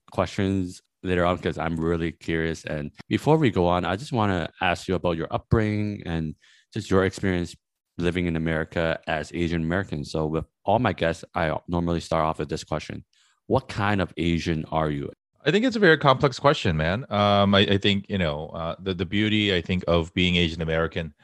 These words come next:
Speaker 2: is that it is so diverse, right? And I think many more people now are,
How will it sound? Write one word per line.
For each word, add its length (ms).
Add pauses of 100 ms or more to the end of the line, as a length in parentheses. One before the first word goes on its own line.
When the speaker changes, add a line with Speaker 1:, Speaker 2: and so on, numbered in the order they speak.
(140)
Speaker 2:
is 400
that 360
it 120
is 220
so 160
diverse, 500
right? 180
And 120
I 80
think 280
many 300
more 320
people 340
now 360
are, 400